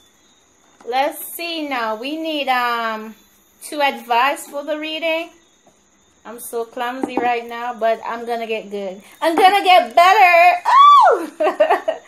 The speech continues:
<laughs> Listen, it's so cold and chilly and, um, uh, it's not really that cold, but, uh. Can I have two advice for the reading, please, Spirit?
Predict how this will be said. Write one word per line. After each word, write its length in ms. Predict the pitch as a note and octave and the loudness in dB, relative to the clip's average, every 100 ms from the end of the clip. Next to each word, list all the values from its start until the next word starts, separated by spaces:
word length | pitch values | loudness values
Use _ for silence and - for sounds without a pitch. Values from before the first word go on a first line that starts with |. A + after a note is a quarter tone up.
| _ | _
<laughs> 180 | _ - | _ -6
Listen, 480 | B3+ C#4 - A#3+ G#3+ G#3 | -2 -2 -2 -4 -2 -4
it's 240 | B3 C4 - | -8 -16 -14
so 200 | C4 C4 | -14 -14
cold 320 | - C4+ C4+ | -8 -6 -6
and 220 | C4 B3+ A#3 | -8 -10 -14
chilly 440 | - A#3+ B3+ A#3+ | -10 -8 -8 -10
and, 260 | A#3 A3 G#3 _ _ | -12 -14 -18 _ _
um, 720 | - A3 A3 A3 G#3+ G#3 G3+ G#3 _ _ _ _ _ _ _ _ - | -16 -12 -12 -12 -14 -16 -18 -20 _ _ _ _ _ _ _ _ -10
uh, 720 | A3 B3+ A#3+ A3+ F#3 F3+ A3+ C4+ | -4 -2 -2 -4 -6 -8 -10 -8
it's 160 | C#4+ | -4
not 180 | G4 F4+ | -2 -2
really 260 | D4+ D4 G#3 | -4 -8 -2
that 300 | A#3 A3+ - | 0 0 -2
cold, 360 | C4+ A#3+ G3+ | -4 -4 -4
but, 340 | G#3+ F#3 - _ _ | -6 -6 -10 _ _
uh. 760 | A3+ C4+ D4 C#4+ C4 A3+ G3 F#3+ - _ _ | -8 -4 0 0 -2 -4 -6 -12 -18 _ _
Can 160 | - E4+ | -4 -2
I 240 | G#4+ A4 | 2 0
have 140 | F4+ - | -2 -10
two 180 | F4 D4+ | -6 -4
advice 640 | A#3+ A3 A#3 A3+ C4+ - | -4 -4 -2 0 -2 -6
for 140 | C#4+ | -8
the 160 | C4+ B3+ | -8 -12
reading, 420 | B3+ C4 C4 C4+ | -12 -10 -12 -12
please, 380 | C4+ C4 C#4 - | -12 -12 -12 -14
Spirit? 480 | - C4 C#4 D4 | -12 -6 -4 -4